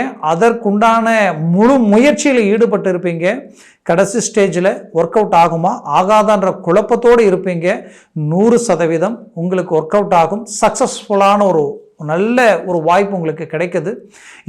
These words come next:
இத்தனை நாளா உங்க உழைப்பு மத்தவங்க பயன்படுத்தி அவங்க வாழ்ந்தாங்க, இதற்கு மேல் நீங்க வாழக்கூடிய ஒரு காலமா இருக்கும். ஆக வேலை மட்டும் அல்லாம உங்களுடைய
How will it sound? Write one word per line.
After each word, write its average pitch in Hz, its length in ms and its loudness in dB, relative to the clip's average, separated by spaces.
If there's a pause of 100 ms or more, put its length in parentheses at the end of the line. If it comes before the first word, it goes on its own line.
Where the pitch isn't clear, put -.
இத்தனை 233 260 2 (100)
நாளா 220 240 6
உங்க 202 200 2
உழைப்பு 220 280 2 (100)
மத்தவங்க 233 520 2
பயன்படுத்தி 202 480 2 (120)
அவங்க 208 320 2
வாழ்ந்தாங்க, 175 440 2 (280)
இதற்கு 180 360 -2
மேல் 180 160 -2 (300)
நீங்க 233 440 2
வாழக்கூடிய 190 600 0
ஒரு 147 120 -6 (120)
காலமா 156 360 0 (360)
இருக்கும். 147 340 -6 (640)
ஆக 208 240 4 (580)
வேலை 220 300 4 (140)
மட்டும் 214 340 0
அல்லாம 185 440 2 (480)
உங்களுடைய 214 480 4